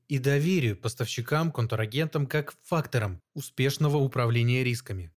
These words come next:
В частности, говорится, что организационная культура и топ-менеджеры компании напрямую влияет на выбираемые решения по обработке рисков. Поэтому общая стратегия риск-менеджмента должна учитывать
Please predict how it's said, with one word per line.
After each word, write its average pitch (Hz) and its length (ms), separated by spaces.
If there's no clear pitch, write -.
В - 60
частности, 120 580
говорится, 135 500
что 139 360
организационная 131 880
культура 147 420
и 143 220
топ-менеджеры 127 800
компании 117 580
напрямую 135 760
влияет 120 580
на 117 140
выбираемые 139 680
решения 147 520
по 107 100
обработке 120 580
рисков. 123 380
Поэтому 170 580
общая 147 500
стратегия 123 640
риск-менеджмента 120 920
должна 135 500
учитывать 151 680